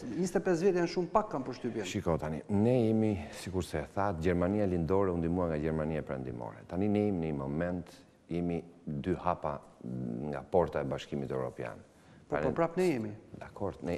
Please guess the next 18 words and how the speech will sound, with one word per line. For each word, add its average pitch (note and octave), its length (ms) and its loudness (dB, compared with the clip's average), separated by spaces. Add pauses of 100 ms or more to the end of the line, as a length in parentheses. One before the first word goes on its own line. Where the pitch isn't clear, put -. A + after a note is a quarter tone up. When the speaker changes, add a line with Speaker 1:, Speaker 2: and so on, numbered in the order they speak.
Speaker 2:
atëherë A#2+ 380 2
nuk A#2 160 2
jemi B2 180 4
afër. C#2 380 -4 (960)
Në E2 80 -2
qoftë A#2 220 4
Speaker 1:
Po, C#4+ 80 6
Speaker 2:
se A#2 100 6
jemi A2+ 220 8
Speaker 1:
ky - 20 6
është F2 80 4
Speaker 2:
ne, F#2+ 80 10
Speaker 1:
realiteti. A#2 320 6
Speaker 2:
atëherë, A#2 380 8
atëherë A#2 200 6
mos G#2+ 140 4
trokasim G2 560 2
kot. E2 240 -2